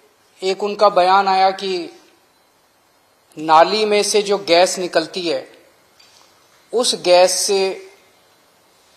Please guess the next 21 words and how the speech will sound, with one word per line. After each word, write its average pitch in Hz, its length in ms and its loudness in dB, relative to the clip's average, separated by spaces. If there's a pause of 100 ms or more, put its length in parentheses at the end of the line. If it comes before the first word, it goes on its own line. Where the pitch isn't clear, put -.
चाय 175 300 4
बनाई 156 320 -2
जा 143 160 -2
सकती 147 420 -10
है, 143 200 -6
मतलब 156 280 -6
उस 151 160 -10
गैस 151 240 -4
को 165 140 -8
एनर्जी 151 340 -8
के 156 140 -8
रूप 143 200 -10
में 147 80 -10
इस्तेमाल 147 400 -8
करके 143 280 -14
उससे 147 180 -12
चाय 139 260 -6
बनाई 135 260 -14
जा 135 140 -14
सकती - 340 -20
है। - 140 -20